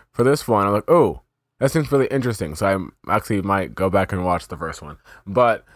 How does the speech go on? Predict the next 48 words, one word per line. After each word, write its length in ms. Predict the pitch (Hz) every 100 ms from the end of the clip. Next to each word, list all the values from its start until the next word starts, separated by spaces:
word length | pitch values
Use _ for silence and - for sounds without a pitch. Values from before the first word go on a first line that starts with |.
| - - _
um, 560 | 113 117 110 101 95 - _ _ _ _ - _ _ _ -
I 140 | 131
was, 220 | 185 - - 95 101
th-, 160 | 92 135
I 120 | 143 180
thought 220 | 247 165
this 180 | 156 160
trailer 380 | - 143 151 147
was 200 | 113 71
really 400 | 69 120 147 147
good 220 | 104 113
the 60 | 101
way 140 | 107 117
it 40 |
was 200 | 110 95
done, 300 | 107 107 120
because 300 | 117 107 117
I 180 | 90 131
thought, 220 | - 156
I 40 | 131
said, 140 | 139
"Oh, 160 | 120 113
is 60 | 95
the 80 | 107
trailer 280 | 135 135
just 180 | 127 120
gonna 180 | 123 110
be 220 | 90 101
this 280 | 98 98 - - - _
long 420 | 82 87 101 107 104
scene 540 | - 101 107 113 120 _ - _
the 80 | 113
whole 200 | 113 131
time?" 300 | - 131 131 -
And, 280 | 110 101 - -
you 60 |
know, 80 | 113
coming 260 | 98 135 131
from 180 | 131 107
someone 280 | 120 113
who 100 | 107
had 160 | 104 101
no 220 | 95 113
idea 180 | 110 104
what 120 | 101
was 100 | 90
going 300 | 90 92 90
on, 260 | 104 104